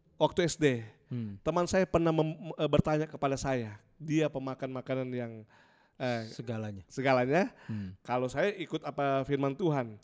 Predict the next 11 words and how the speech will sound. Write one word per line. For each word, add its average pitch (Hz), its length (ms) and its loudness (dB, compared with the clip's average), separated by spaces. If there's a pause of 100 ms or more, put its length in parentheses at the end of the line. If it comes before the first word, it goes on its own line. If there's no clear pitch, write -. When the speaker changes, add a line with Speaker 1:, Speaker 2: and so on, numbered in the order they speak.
Speaker 2:
Ya. - 160 -10 (400)
Speaker 1:
S-, - 140 -16
eh, 147 460 8
dia 151 120 10
bertanya 156 280 6
begini, 147 340 0
"Coba 202 280 2
baca 175 300 2
dua 156 160 2
Timotius 143 440 -4
ini. 123 280 -6